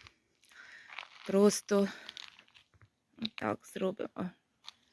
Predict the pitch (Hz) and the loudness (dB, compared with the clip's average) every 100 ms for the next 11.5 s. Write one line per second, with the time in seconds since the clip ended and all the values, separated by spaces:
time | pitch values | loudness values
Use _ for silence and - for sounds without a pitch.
0 | _ _ _ _ 208 196 196 190 226 226 | _ _ _ _ -2 4 4 2 0 2
1 | 233 - - - - - 202 190 - 220 | 2 0 -4 -2 -6 -4 0 0 0 -6
2 | - 208 247 269 233 - - - - 208 | -2 6 8 8 6 -4 -20 -14 4 8
3 | 233 233 240 233 240 226 - - 226 240 | 8 6 8 10 10 6 0 6 10 12
4 | 277 294 262 277 262 311 285 233 247 262 | 10 10 12 12 12 12 12 10 12 12
5 | 254 247 247 240 240 220 247 240 220 226 | 12 10 8 8 6 4 4 6 8 8
6 | - - - 190 - _ _ - - - | 6 2 -4 -4 -4 _ _ -20 -16 -14
7 | - 214 233 247 220 - 233 226 226 220 | -4 8 8 8 2 8 12 12 12 12
8 | 214 208 208 208 - - 220 220 214 208 | 12 12 10 8 2 -8 -8 -4 -2 2
9 | 226 220 226 214 - 240 226 220 214 214 | 2 2 4 2 4 8 10 12 12 12
10 | 226 269 247 - 202 190 - 202 196 190 | 12 10 6 0 0 -2 -2 -4 -4 -6
11 | _ _ - 214 | _ _ -2 0